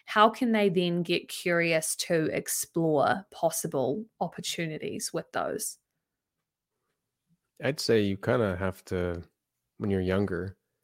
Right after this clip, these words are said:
Speaker 2: focus more on exploring than focus more than on your values.
Speaker 1: Interesting.
Speaker 2: Now,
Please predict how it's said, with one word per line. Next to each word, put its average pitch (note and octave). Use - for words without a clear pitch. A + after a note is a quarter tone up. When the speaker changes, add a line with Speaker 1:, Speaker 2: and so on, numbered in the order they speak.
Speaker 2:
focus G#2
more G2+
on F#2+
exploring F#2
than F2
focus F2+
more F2+
than E2+
on F#2
your E2+
values. F2
Speaker 1:
Interesting. G#3
Speaker 2:
Now, F#2+